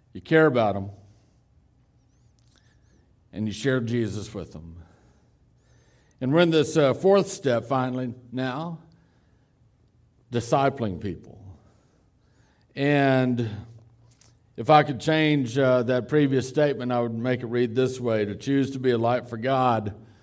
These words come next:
by adopting the people in your world as those you will bless by living an intentional pray, care, share, disciple life. Not long after I became the pastor here, um, I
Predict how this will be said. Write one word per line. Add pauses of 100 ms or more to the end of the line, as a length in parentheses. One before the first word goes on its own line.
(960)
by
adopting
the
people
in
your
world
as
those
you
will
bless
by
living
an
intentional
pray,
care,
share,
disciple (360)
life. (1900)
Not
long
after
I
became
the
pastor
here, (640)
um,
I